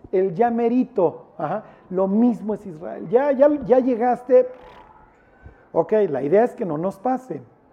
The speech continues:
¿Qué es lo que sucede? Déjenme buscarles un mapa. Ok, en este un mapa. No, este no serviría. Ok,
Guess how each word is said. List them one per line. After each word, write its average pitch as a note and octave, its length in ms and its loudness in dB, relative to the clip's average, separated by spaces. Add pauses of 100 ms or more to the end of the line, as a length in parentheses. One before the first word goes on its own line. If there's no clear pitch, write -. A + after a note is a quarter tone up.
(1200)
¿Qué B3+ 100 4
es C#4+ 40 6
lo C#4 120 6
que B3 100 4
sucede? A3 440 2
Déjenme E3+ 360 -2
buscarles D#3+ 480 -6
un E3 100 -10
mapa. D#3+ 440 -10 (1300)
Ok, D3 200 -8
en C#3+ 160 -4
este E3 180 -10
un E3+ 100 -6
mapa. D#3+ 680 -6 (640)
No, E3 140 -10
este E3 200 -12
no D3+ 100 -10
serviría. C#3+ 560 -4
Ok, F#3 240 2